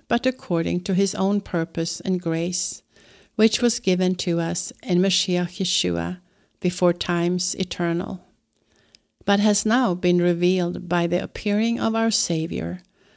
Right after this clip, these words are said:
Mashiach Yeshua, who abolished death and brought life and immortality to light through the good news. For this I was appointed as a proclaimer,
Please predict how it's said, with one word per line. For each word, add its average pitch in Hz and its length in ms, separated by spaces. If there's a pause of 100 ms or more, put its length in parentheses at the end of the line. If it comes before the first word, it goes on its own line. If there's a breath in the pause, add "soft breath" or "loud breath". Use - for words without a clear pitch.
(180 soft breath)
Mashiach 196 640
Yeshua, 180 600 (760 soft breath)
who 220 180
abolished 208 680
death 180 460 (160)
and 190 220
brought 208 280
life 196 480
and 190 140
immortality 208 880
to 208 180
light 175 540
through 175 300
the 175 100
good 175 280
news. 175 520 (1800 soft breath)
For 196 260
this 262 340
I 175 180
was 180 220
appointed 180 580
as 180 220
a 185 60
proclaimer, 202 800